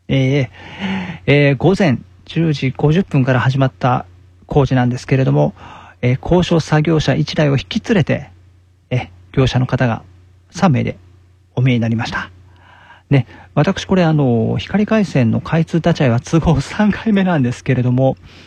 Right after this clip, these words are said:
えー、最初の一回目の時の記録をですね、日記で残しているのですが、二千三年九月十七日水曜日のことでした。うん。あの、ちゃんと記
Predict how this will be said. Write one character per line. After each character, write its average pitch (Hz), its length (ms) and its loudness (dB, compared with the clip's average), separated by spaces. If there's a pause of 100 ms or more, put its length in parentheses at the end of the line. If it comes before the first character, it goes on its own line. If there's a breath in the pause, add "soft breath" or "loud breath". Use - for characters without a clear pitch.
(400 loud breath)
え 120 400 2
ー、 - 0 -
最 170 220 0
初 165 120 0
の 156 120 2
一 170 140 0
回 254 240 0
目 269 80 2
の 214 80 0
時 127 200 -2
の 113 120 0
記 - 120 -10
録 135 240 -2
を 131 60 0
で 120 120 -2
す - 140 -4
ね、 127 140 2
日 135 240 0 (120)
記 156 100 -2
で 156 100 2
残 147 300 0
し - 80 -6
て 135 100 -2
い 127 60 2
る 143 100 0
の 131 140 -2
で 127 100 -2
す 147 240 -2
が、 160 220 2 (440 loud breath)
二 156 120 2
千 208 180 2
三 123 220 2
年 113 180 -2 (380)
九 160 120 -2
月 180 240 0
十 165 220 0
七 156 200 2
日 151 260 -2
水 208 240 -2
曜 202 80 2
日 135 60 2
の 113 60 -2
こ 127 120 -6
と 120 80 0
で 120 80 -2
し - 80 -12
た。 - 160 -8 (580)
う 143 60 0
ん。 139 260 2 (520 loud breath)
あ 131 80 4
の、 131 220 2
ち 123 100 -4
ゃ 160 40 2
ん - 20 -2
と 151 80 0
記 - 60 -6